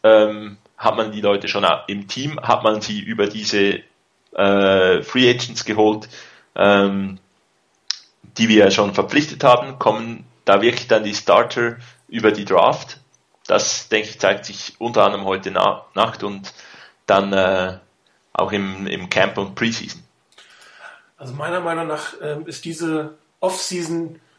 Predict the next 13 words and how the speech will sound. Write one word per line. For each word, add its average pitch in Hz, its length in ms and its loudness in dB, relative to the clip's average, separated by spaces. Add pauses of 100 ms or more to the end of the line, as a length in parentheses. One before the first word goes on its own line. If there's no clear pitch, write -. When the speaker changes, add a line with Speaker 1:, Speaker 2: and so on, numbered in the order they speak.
(260)
Speaker 2:
schon 151 460 -12
der 156 160 0
Auftakt 180 480 -2
für 165 160 -8
die 165 80 -8
Offseason 160 500 -8
nächstes 175 400 -4
Jahr 156 220 -2
und 156 180 -10
wahrscheinlich 156 440 -12
auch 143 60 -16
übernächstes 139 600 -12
Jahr, 139 240 -16